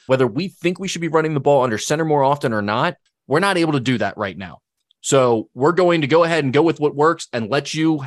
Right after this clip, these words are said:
handle it and play out a shotgun because it's what you prefer. And we're gonna do the best we possibly can out of that formation." And I think it looked a lot better. Now, I'm with you to a certain extent.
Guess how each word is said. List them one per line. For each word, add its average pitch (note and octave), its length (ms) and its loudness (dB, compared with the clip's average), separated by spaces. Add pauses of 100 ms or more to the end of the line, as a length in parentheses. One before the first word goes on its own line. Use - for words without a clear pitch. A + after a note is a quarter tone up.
(100)
handle D3+ 380 0
it C#3+ 160 2 (180)
and A#2 140 -8
play D3 180 -2
out D3 80 -2
a - 20 -4
shotgun C#3 400 -2
because B2+ 200 -6
it's G#2 100 -8
what C3 160 -2
you C3 80 -4
prefer. A#2+ 400 -2 (180)
And A2+ 160 -4
we're C3+ 140 2
gonna C#3 240 -2
do C3 240 -2
the A2+ 100 -2
best B2+ 360 -4
we C3 100 -6
possibly B2+ 340 -2
can A2+ 280 -4 (280)
out B2 160 2
of G#2 120 -4
that A2+ 200 -4
formation." G#2+ 640 -4 (320)
And D3 160 0
I D3 80 0
think F#3+ 220 -2
it C#3+ 80 0
looked D#3 220 -4
a C3 40 -4
lot B2+ 240 -2
better. C#3 340 -4
Now, C3+ 200 0
I'm A3 180 0 (100)
with D#3+ 280 -2
you G#3 100 -2
to G#3 80 2
a B2 60 -2
certain B2+ 220 -2
extent. A2+ 340 -6